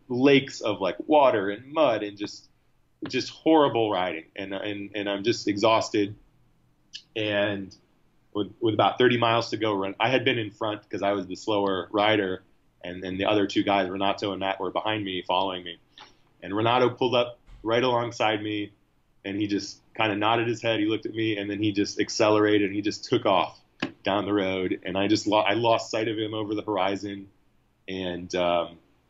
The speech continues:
and he went on to Prudhoe Bay ahead of me. And, uh, but he knew, like, at that point, we all knew, like, we were gonna make it. We were gonna make it 'cause we were so close. And we had been going for, I don't know, fourteen hours, you know, riding. It was one of the longest days of,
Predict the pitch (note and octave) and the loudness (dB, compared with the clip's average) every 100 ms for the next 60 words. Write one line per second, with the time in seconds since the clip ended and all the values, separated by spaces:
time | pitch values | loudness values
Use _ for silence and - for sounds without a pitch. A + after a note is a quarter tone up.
0 | - F2+ F#2+ A2 A2 G#2+ A2 G#2+ G#2 A2+ | -8 -2 4 6 6 4 2 0 2 4
1 | A2 G#2+ A2 G#2 C3 C#3+ F2 E2+ G2 F#2+ | 4 4 2 4 2 0 -4 -10 -8 -8
2 | F#2+ F#2 F2+ - - B2+ B2 C3+ C#3 C#3 | -6 -6 -4 -2 0 2 4 6 8 6
3 | A#2 A#2 B2+ C3+ C3+ B2 A#2 A2+ A#2 A2+ | 4 2 2 2 0 -4 -2 0 0 0
4 | B2 C3 A#2+ G#2+ G2 - G#2 A2+ A2+ G#2+ | 0 0 0 -2 -6 -8 -2 0 0 -2
5 | G2+ F#2+ - - - G#2 G#2+ G#2 G#2 A2 | -6 -6 -8 -10 -4 0 0 0 2 2
6 | G#2 G#2 G2 G2 G2 - G#2+ - F2 - | 2 2 4 4 4 4 2 2 -2 -2
7 | - - _ _ _ - G2+ G#2 G#2 G2+ | -12 -14 _ _ _ -4 4 6 6 2
8 | G2 G#2 G#2 G2+ G2 G2 F2+ F#2 - _ | 2 4 4 2 0 0 2 0 -4 _
9 | _ _ _ - G#2 F2+ E2+ D#2+ A2+ A2+ | _ _ _ 0 2 0 -4 0 0 0
10 | G#2 G2 F#2+ F2 E2 - - - F2+ F2 | -2 0 0 0 -4 -10 -20 -12 -8 -2
11 | E2+ F#2+ F2+ E2+ F#2 A2 A#2+ A2 B2 B2 | 2 2 2 -2 -2 2 4 4 2 0
12 | A2 G#2 G#2 G2+ G2 - G2 F2 | 2 4 4 4 0 -2 -2 -2